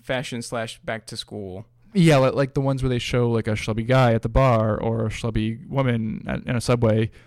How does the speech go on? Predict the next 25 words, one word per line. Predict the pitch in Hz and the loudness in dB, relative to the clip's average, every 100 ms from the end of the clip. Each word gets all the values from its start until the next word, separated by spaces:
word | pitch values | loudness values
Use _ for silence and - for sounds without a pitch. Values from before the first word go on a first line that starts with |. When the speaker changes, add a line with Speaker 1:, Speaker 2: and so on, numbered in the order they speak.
| _ _ - | _ _ -2
Speaker 2:
um, | 131 113 | 0 0
and | 113 | 0
they | |
fantasize | 110 123 110 117 120 113 | 0 -2 -2 0 0 0
about | 117 107 | -2 -2
seeing | - 123 | 0 0
themselves, | 117 104 95 104 107 113 - | 0 -2 -2 -2 -4 -8 -8
um, | 120 110 | -6 -4
all | - | -2
Speaker 1:
Yeah, | 107 | -2
yeah. | 107 | 0
Speaker 2:
glamorous | 113 113 113 107 - - - | 0 2 2 0 -2 -6 -4
in, | 139 127 | 0 0
in | 123 | 0
this | 117 113 | 0 0
new | 113 | 0
outfit, | 107 - 104 - | 0 -2 -4 -4
and, | 127 110 - | -4 -4 -2
and | 117 | 0
then | 110 | 0
they | 110 | -2
order | 104 101 | -4 -4
the | 120 | -4
Speaker 1:
Yeah. | 98 | -4
Speaker 2:
outfit. | - - | -6 -8